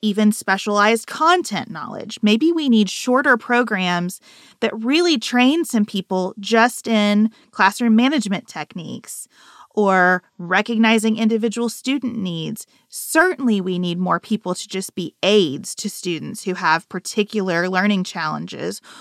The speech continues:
or physical or emotional challenges. So I'm not against how much we require of our teachers if they're really gonna get to spend their whole day teaching.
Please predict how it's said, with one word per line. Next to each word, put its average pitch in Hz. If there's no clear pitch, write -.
or 196
physical 220
or 220
emotional 240
challenges. -
So 233
I'm 349
not 440
against 240
how 240
much 220
we 220
require 196
of 185
our 175
teachers 185
if 208
they're 233
really 277
gonna 214
get 208
to -
spend 202
their 180
whole 285
day 254
teaching. 214